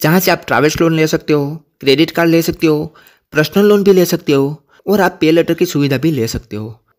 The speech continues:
तो दोस्तों, आज के वीडियो में हम Make My Trip के सारे लोन सर्विस के बारे में बताएंगे। अगर आप ट्रैवल्स लोन लेना चाहते हो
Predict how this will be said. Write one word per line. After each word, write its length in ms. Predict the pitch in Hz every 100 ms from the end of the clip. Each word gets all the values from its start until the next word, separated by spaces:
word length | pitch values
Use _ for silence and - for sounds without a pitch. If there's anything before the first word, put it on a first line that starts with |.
| _ -
तो 80 | 214
दोस्तों, 260 | 190 220 -
आज 140 | 147
के 120 | -
वीडियो 240 | 202 185 180
में 100 | 151
हम 200 | 143 147 -
Make 240 | 143 160 196
My 100 | 202
Trip 240 | 185 170
के 100 | 180
सारे 260 | 175 156 180
लोन 240 | 143 170
सर्विस 280 | 180 165 156
के 80 | 170
बारे 200 | 131 127
में 80 | 139
बताएंगे। 480 | 110 110 107 95 113 _ _ -
अगर 240 | 160 180
आप 120 | 180
ट्रैवल्स 400 | - 143 175 -
लोन 180 | 151 156
लेना 200 | 143 139
चाहते 320 | 135 135 -
हो 220 | 151 135